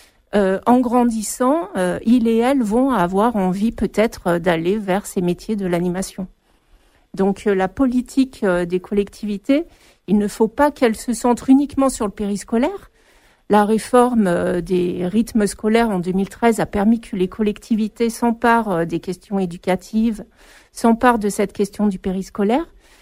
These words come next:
Mais il faut aujourd'hui, euh, qu'elles, euh, abordent plus largement la problématique, euh,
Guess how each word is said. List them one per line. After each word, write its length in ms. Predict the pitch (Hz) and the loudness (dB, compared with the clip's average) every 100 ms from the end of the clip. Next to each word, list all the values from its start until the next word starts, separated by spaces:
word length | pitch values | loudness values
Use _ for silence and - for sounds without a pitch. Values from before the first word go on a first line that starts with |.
| _ - | _ -2
Mais 200 | 202 226 | 0 2
il 140 | 240 214 | 0 -2
faut 380 | - 277 285 - | 0 4 4 2
aujourd'hui, 680 | 220 214 220 214 214 269 330 - | 0 4 2 2 2 2 0 -4
euh, 360 | 190 185 185 | -2 0 -2
qu'elles, 400 | 190 - 208 226 | -4 0 0 2
euh, 520 | 208 170 - 90 175 180 185 175 175 | 0 0 -2 -4 -6 -10 -14 -8 -4
abordent 500 | 180 220 240 208 180 | 0 0 0 -2 -6
plus 320 | - - 285 | -8 0 2
largement 500 | 254 233 214 202 214 | 2 -2 0 0 2
la 140 | 240 | 0
problématique, 880 | - - 202 202 190 190 - 226 - 208 | -4 -6 -2 0 0 -2 -6 -10 -6 -2
euh, 180 | 170 | -2